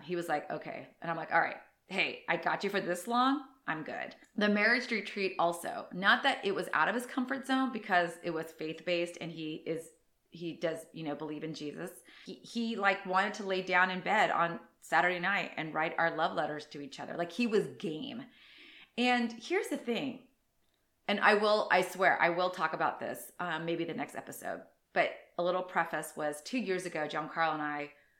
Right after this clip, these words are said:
pretty much divorced for about maybe eighteen hours, maybe twenty-four. And this was the,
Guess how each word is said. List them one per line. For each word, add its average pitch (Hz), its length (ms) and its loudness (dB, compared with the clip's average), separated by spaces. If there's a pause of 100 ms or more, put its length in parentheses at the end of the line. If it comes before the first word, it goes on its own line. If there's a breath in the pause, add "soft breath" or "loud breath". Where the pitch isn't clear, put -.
(260 soft breath)
pretty 262 220 2
much 214 160 -2
divorced 160 600 -4 (120)
for 156 160 -2
about 143 500 0 (960)
maybe 165 340 -4
eighteen 139 280 -6
hours, - 340 -8 (760)
maybe 165 280 -6
twenty-four. - 500 -12 (800 soft breath)
And 190 340 6 (100)
this 196 320 -2
was 175 280 2
the, 156 640 -6